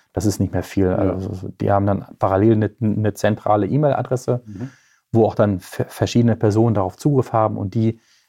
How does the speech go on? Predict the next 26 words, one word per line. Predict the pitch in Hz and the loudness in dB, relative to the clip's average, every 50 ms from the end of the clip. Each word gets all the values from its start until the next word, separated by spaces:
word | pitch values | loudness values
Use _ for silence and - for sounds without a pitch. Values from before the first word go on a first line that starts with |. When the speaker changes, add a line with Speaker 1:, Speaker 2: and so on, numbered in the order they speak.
| _ _ | _ _
Speaker 1:
wer | - 98 104 | 0 0 0
hat | 98 - | 0 2
Lust, | - 120 117 - - - - | 2 0 0 0 -4 -4 0
Laune | 107 95 107 110 107 | 0 2 2 2 0
und | 101 92 | -2 -4
Zeit | - - 104 110 110 - | 0 0 0 2 2 0
hat, | 104 101 - | -4 -2 -2
der | 104 101 101 101 98 98 101 | 0 0 2 0 0 -2 -4
sortiert | - - 98 - - - 101 - | -2 -2 -2 -2 0 -2 -2 0
die | 107 101 | 0 0
halt | 90 95 95 | 0 0 -2
dann | 95 87 | -4 -6
passend | - - 95 - 101 92 | -4 -6 -6 -4 -6 -8
zu | - - - 110 104 | -4 0 0 2 2
und | 101 101 98 101 | 2 0 -2 -2
Speaker 2:
Mhm. | 98 98 101 107 107 _ _ _ _ _ - | -6 -6 -8 -12 -18 _ _ _ _ _ 0
Speaker 1:
importiert | 127 107 - 104 - 107 95 98 | 0 2 2 2 2 2 2 2
die | 101 | 2
dann | 92 92 90 - _ _ | 2 0 -4 -8 _ _
automatisch. | - 92 - - 87 82 82 87 - 90 90 - - _ _ _ _ _ | -10 -8 -6 -4 -4 -4 -4 -4 -6 -8 -12 -14 -16 _ _ _ _ _
Speaker 2:
Mhm. | - 104 - - 123 127 - _ _ _ _ _ _ _ _ _ _ _ _ _ _ _ - _ | -14 -14 -12 -12 -14 -16 -18 _ _ _ _ _ _ _ _ _ _ _ _ _ _ _ -12 _
Speaker 1:
Wir | - 117 | 0 2
haben | 113 113 | 4 4
noch | 113 - | 4 2
keinen | - 123 120 120 | 2 2 2 4
automatisierten | - 120 110 - 117 104 101 101 117 104 101 123 143 - 160 151 143 135 - | 4 2 0 0 0 0 0 0 0 2 4 4 4 4 2 0 0 -2 -4